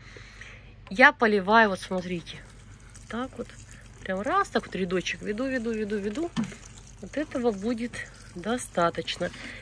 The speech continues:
Здесь у меня комплексное удобрение от буйских. Восемнадцать, восемнадцать, восемнадцать. Вот. Сейчас пойду еще наберу, еще пройдусь.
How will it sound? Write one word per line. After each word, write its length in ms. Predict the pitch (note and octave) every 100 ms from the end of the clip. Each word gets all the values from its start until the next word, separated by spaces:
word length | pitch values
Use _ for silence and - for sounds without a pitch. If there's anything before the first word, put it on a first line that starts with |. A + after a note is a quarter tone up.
| -
Здесь 420 | F#3+ G#3+ D4+ -
у 40 | A3+
меня 340 | G#3 G3+ F#3+
комплексное 720 | - A3 G#3 F#3+ F3 - F#3
удобрение 880 | F3+ E3+ F#3 A3+ C4+ D4 C#4 C4 A#3+ - - - -
от 160 | F#3
буйских. 680 | D#3+ E3+ C#4+ E4+ - D4+ - - - - - - - -
Восемнадцать, 640 | G3+ - F#3+ A3 C#4+ -
восемнадцать, 600 | F#3+ - F#3 G3+ A#3+ A#3+ F3+
восемнадцать. 840 | G3 - F3 D#3 D3+ - - - - - - - - - -
Вот. 400 | E3 F3 E3+ - - - - - -
Сейчас 200 | - A3
пойду 260 | - F#3 G3+
еще 300 | G#3 F4+ F#4+
наберу, 480 | E4+ A3+ G#3 G3
еще 420 | E3 E3+ - E4 F#4
пройдусь. 640 | - D4+ C4 C4+ C#4+ -